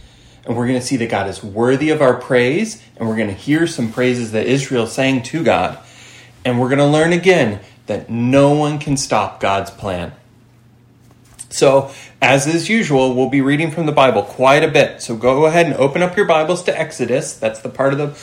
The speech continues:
Bible we've been in for quite a while now. Turn to Exodus chapter fourteen, and I'm gonna read parts of this, and you should be able to follow along pretty easily today. So, as we get there,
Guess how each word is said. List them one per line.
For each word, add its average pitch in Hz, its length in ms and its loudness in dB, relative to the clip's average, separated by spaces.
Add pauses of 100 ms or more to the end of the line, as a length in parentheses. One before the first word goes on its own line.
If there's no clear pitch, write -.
(320)
Bible 139 300 4
we've 127 180 0
been 143 160 4
in 143 160 2
for 139 120 -10
quite 139 260 0
a 156 40 4
while 123 280 4
now. 107 320 -2 (440)
Turn 151 200 2
to 135 160 2
Exodus 175 420 0
chapter 123 380 -2
fourteen, 190 880 0 (500)
and 131 100 -2
I'm 139 140 0
gonna 151 160 0
read 151 300 -2
parts 165 280 0
of 101 140 -4
this, - 240 -10
and 120 100 -4
you 110 60 -4
should 165 240 0
be 180 60 4
able 156 200 4
to 135 60 -10
follow 135 320 4
along 117 280 2
pretty 151 360 0
easily 113 480 -2
today. - 380 -12 (920)
So, - 320 4 (1120)
as 139 180 0
we 151 100 0
get 226 280 2
there, 113 400 0